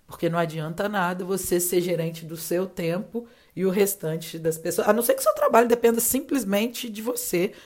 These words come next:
unicamente de você. Aí dá seu show, vai embora. Mas eu, no, no meu caso específico, meu trabalho, ele envolve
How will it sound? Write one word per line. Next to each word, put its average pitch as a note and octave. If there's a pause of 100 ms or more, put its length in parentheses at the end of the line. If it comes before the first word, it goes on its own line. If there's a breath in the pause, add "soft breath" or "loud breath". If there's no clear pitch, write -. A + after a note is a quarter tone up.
(160 loud breath)
unicamente G#3
de G#3+
você. G#3
Aí D#3+
dá F#3+
seu A3
show, G#3+
vai G#3
embora. C#3 (380 loud breath)
Mas D#3 (220)
eu, G#3+ (160)
no, D3+
no D#3+
meu E3+
caso F3+
específico, E3
meu F3+
trabalho, E3
ele F#3 (220 loud breath)
envolve F3